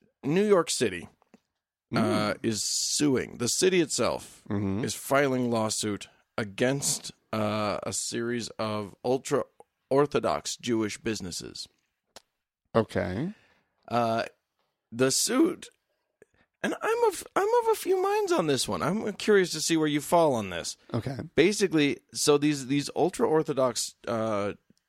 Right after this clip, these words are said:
Speaker 1: like, businesses, these, these small stores, et cetera,
Speaker 2: Okay.
Speaker 1: are putting up signs in, in, and they're in their, their Brooklyn, like, ultra-Orthodox neighborhood.
Speaker 2: Okay.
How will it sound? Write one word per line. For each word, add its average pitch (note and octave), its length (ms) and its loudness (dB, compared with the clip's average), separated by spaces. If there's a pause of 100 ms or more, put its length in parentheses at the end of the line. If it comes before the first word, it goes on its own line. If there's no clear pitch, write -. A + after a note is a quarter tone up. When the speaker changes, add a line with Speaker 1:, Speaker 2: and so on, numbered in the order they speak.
(120)
Speaker 1:
like, A2 280 -2
businesses, A2 560 0
these, A2 400 -8
these B2 300 -6
small C#3 520 -2
stores, A2+ 560 -2
et D#2+ 100 -12
cetera, D#2+ 420 -8 (200)
Speaker 2:
Okay. F#2+ 280 -4
Speaker 1:
are A#2+ 100 2
putting D#3+ 280 0
up B2 100 -2
signs G#2+ 720 -2 (200)
in, A2+ 240 -2
in, A2 360 -4 (280)
and B2 120 0
they're C#3+ 180 0
in G3 260 2
their, F#3+ 280 4
their B2+ 260 2
Brooklyn, B2+ 680 0 (120)
like, G#2 380 -8
ultra-Orthodox G#2 1200 -2
neighborhood. E2+ 540 -8 (380)
Speaker 2:
Okay. G2+ 340 -6